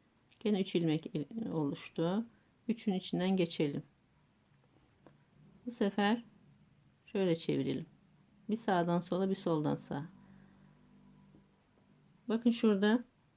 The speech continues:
bir, iki, üç tane ilmek oluştu. Şöyle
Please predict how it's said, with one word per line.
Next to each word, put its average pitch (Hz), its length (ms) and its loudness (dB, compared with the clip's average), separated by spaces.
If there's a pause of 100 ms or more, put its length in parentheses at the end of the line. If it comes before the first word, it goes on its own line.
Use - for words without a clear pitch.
(1300)
bir, 202 380 0 (120)
iki, - 280 -6
üç 226 260 0
tane 185 320 2
ilmek 175 340 0
oluştu. 135 440 -4 (1700)
Şöyle 165 380 -4